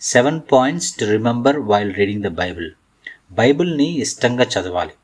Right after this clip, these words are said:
బైబిల్ నా కొరకైన, నా రక్షకుడు నా కొరకు ఇచ్చిన వాక్కుగా మనం చదవాలి.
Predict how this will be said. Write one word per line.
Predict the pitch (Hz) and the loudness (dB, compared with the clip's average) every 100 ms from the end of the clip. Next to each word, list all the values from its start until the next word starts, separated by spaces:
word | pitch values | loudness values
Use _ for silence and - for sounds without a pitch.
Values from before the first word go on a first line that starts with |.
| _ _ - - _ 92 | _ _ -20 -20 _ -2
బైబిల్ | 110 135 160 147 | 2 2 2 0
నా | 107 123 | 0 0
కొరకైన, | - 120 120 139 131 131 175 - _ _ _ - | 2 2 2 0 0 -2 -6 -10 _ _ _ -6
నా | 90 123 | 0 2
రక్షకుడు | 151 139 - 120 - 113 170 - _ _ _ 98 | 2 0 -2 -4 -2 -2 -4 -8 _ _ _ 0
నా | 117 | 0
కొరకు | 135 131 123 - 131 | 2 2 0 -2 -4
ఇచ్చిన | 101 - 104 | -2 -6 -6
వాక్కుగా | 90 98 101 - - 139 160 107 | 0 0 0 -4 -2 0 0 -6
మనం | 98 92 | -6 -4
చదవాలి. | 92 92 87 82 | -6 -6 -6 -8